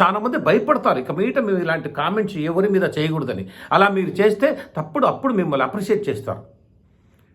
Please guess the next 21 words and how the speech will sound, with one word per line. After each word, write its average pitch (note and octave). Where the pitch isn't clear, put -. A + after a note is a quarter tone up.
"కొండా D3
సురేఖ D3+
గారు B2
చిన్న D#3+
తప్పు D3+
చేసి C#3
దాని B2+
ప్రాయ-, C3
ప్రాయశ్చితం E3+
కోసం C#3+
ఇంత A#2+
పెద్ద A2
యాక్టివిటీ C#3+
చేశారంట" A2+
అని -
జవం-, B2
జీవితాంతం C#3
వాళ్ళకు G2
రుణపడి, A2
నిన్ను A2
మీరు F#2